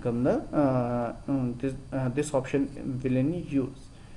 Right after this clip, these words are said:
Next is service processor command line. Here command line is, uh, you want to check the, uh, mm, firmware, uh, firmware also. All the command line commands you can, uh, use here.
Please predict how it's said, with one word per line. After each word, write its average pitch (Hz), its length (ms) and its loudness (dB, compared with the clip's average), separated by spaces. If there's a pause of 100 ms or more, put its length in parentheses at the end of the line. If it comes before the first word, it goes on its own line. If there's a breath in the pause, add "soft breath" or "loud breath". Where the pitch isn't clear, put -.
(480 loud breath)
Next 147 280 2
is 220 140 4
service 156 340 2
processor 135 920 -2
command 113 360 -2
line. 104 200 -8 (380 loud breath)
Here 196 260 4
command 139 400 4
line 151 220 8
is, 151 220 6 (120)
uh, 147 60 -2 (100)
you 131 260 4
want 135 220 2
to 135 60 -4
check 131 320 2
the, 135 340 8
uh, 120 400 -2 (180)
mm, 120 680 -2 (560)
firmware, 143 680 6
uh, 120 340 0 (100)
firmware 127 320 8
also. 113 220 0
All 143 180 6
the 165 100 8
command 139 420 2
line 139 240 6 (400 loud breath)
commands 147 400 4
you 135 120 2
can, 135 420 6
uh, 127 240 2
use 123 420 2
here. 113 220 0